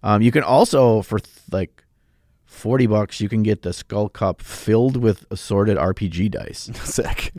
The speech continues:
Speaker 1: So you, if you like the cup, there, there are other options here as well. So
Speaker 2: I want someone to discover a synthetic brush that's, like, kick-ass. And, like, look, we've, we've, we've solved the problem of not needing to deal with import laws for sable hair. Like, we, we've, we've figured it out. Like, I would love for that to happen, but it hasn't happened yet.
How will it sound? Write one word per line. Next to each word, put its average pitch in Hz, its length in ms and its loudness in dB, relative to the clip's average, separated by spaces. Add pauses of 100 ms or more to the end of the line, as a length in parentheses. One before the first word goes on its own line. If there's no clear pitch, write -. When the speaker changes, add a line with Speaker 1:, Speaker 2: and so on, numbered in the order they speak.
Speaker 1:
So 123 760 2
you, 135 260 0
if 123 100 -4
you 151 160 4
like 185 200 6
the 113 80 -8
cup, 127 420 0
there, 113 240 2
there 123 260 2
are 120 40 6
other 120 200 6
options - 340 -2
here 58 120 -10
as 135 120 -16
well. - 200 -20 (680)
So - 380 -10
Speaker 2:
I 160 120 2
want 233 320 4
someone 226 220 2
to 170 60 0
discover 151 540 4
a 127 120 2
synthetic 127 480 0
brush 113 280 0
that's, 120 180 -6
like, 107 240 0 (480)
kick-ass. - 800 0 (300)
And, 127 100 0
like, 135 180 4
look, 202 220 4
we've, 139 160 2
we've, 143 220 6
we've 139 180 2
solved 156 420 6
the 151 80 2
problem 131 420 0
of 110 120 -4
not 123 300 4
needing 120 520 2
to 117 120 -4
deal 117 260 4
with 113 220 4
import 120 420 0
laws 101 480 2
for - 140 -8
sable 107 420 2
hair. 95 320 0
Like, 95 100 -2
we, 107 80 0
we've, 113 260 0
we've 123 140 4
figured 117 440 0
it 104 80 -4
out. 80 320 -6
Like, 92 140 -6
I 127 100 4
would 131 180 4
love 123 340 4
for 127 60 -4
that 113 120 0
to 113 40 -6
happen, 92 440 -4
but 92 120 -6
it 90 60 -6
hasn't 127 320 -2
happened 143 240 -4
yet. 165 220 -4